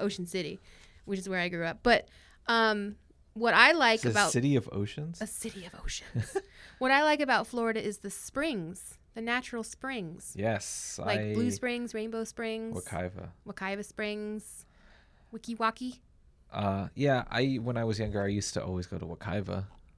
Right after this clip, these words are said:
Speaker 1: There you go.
Speaker 2: Um, I don't know what it's like there now, but sure.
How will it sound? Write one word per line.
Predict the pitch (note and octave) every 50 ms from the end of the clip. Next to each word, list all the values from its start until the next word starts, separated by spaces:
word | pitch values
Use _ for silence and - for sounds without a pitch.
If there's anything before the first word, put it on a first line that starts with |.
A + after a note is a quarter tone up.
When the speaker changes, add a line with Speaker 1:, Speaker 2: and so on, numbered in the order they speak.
| - - -
Speaker 1:
There | G#3+ G#3
you | G2+
go. | F2+
Speaker 2:
Um, | F2+ F2+ F2+ F2+ F2 F2+ F2+ F#2 - - _ _ _ _ _ _ _ _ _ _ _ - _ _ _ _ _ _ _ -
I | - G2
don't | F#2+ G2 G2
know | F#2+ F#2
what | F#2 F2+ E2+
it's | - -
like | F#2+ F#2+ F#2 -
there | - F#2 F2 F2
now, | G2+ A#2 A2+ G#2 G#2+ G#2+ - -
but | - F2 E2 - - - - - _ - _ _ _ _ _ _
sure. | - - C#4 A3+ A#2+